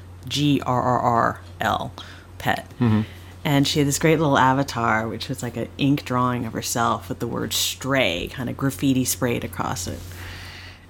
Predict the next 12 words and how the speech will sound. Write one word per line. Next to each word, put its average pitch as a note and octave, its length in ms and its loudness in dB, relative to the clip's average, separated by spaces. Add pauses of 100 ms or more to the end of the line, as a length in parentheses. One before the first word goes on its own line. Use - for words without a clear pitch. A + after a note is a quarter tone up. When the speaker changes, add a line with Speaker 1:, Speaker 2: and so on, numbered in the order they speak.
(160)
Speaker 1:
And E3 640 4 (2000)
somehow - 800 4
or C4 40 6
another, F#3+ 340 4
I E3 80 2
ended D#3 240 0
up D3+ 80 0
meeting D3 380 2
her C#3 200 2
in C3 140 2
person. B2+ 640 -4 (920)
And D3 760 4